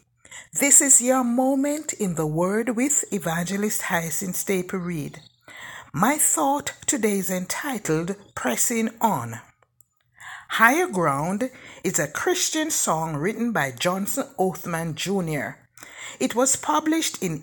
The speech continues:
eighteen ninety-eight and has been a favorite with many Christians since that time. The lyrics praise the glory of God.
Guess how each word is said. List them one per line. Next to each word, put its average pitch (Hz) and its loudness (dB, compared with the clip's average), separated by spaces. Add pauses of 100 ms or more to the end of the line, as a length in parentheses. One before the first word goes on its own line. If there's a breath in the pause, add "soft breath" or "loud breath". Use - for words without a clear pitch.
eighteen 247 2
ninety-eight 147 0 (340 loud breath)
and 226 4
has 285 2
been 254 2
a 226 2
favorite 220 0
with - -8
many 170 -2
Christians 147 -2 (200 loud breath)
since - 2
that 143 -2
time. 139 0 (480 loud breath)
The 226 6
lyrics 269 4
praise 208 2
the 180 0
glory 156 0
of 170 -4
God. 156 -2